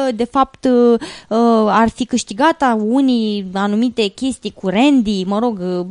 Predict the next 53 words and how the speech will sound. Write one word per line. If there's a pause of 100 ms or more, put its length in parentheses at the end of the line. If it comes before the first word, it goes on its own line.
eu,
eu,
sunt
niște
chestii
foarte
complexe. (540)
Bineînțeles
că
nu
se,
nu
ni
se
oferă
nici
măcar,
nu
știu,
un (120)
act. (380)
Știi,
un
document
m-ar
fi
mulțumit,
o
chestie
care
să
aibă
o
semnătură
și
o
ștampilă. (400)
Ni
se
oferă
niște
articole
care,
evident,
conțin
păreri
personale
ale (200)
anumitor
persoane
care,
mă
rog